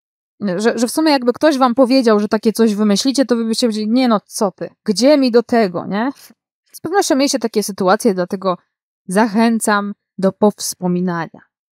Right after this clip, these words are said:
I wiecie co? Myślę, że chyba dotarliśmy dzisiaj do końca.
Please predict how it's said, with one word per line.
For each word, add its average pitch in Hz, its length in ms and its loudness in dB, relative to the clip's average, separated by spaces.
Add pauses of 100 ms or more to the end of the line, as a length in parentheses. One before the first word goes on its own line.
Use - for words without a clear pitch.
(500)
I 190 80 -8
wiecie 220 220 0
co? 208 400 2
Myślę, 247 380 2
że 220 120 2
chyba 202 460 2
dotarliśmy 190 680 -2
dzisiaj 175 340 -8
do 175 200 -2
końca. 180 580 -4